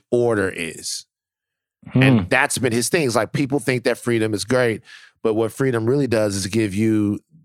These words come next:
Speaker 1: the the freedom to lead yourself into oblivion, and I'll, I'll give order.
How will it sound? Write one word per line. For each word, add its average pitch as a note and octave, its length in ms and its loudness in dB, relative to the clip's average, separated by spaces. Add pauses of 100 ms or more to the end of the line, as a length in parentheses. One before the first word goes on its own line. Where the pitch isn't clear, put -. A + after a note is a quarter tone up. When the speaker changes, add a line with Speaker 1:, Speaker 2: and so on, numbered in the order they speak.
(100)
Speaker 1:
the G#2 540 0 (320)
the G2 80 -2
freedom G#2+ 400 0
to G2 460 0
lead G#2 220 0
yourself G2 320 0
into F#2+ 200 -2
oblivion, F#2+ 540 -2
and - 180 -8
I'll, G#2 300 2
I'll F#2+ 180 -2
give F2+ 340 -8
order. D#3 340 0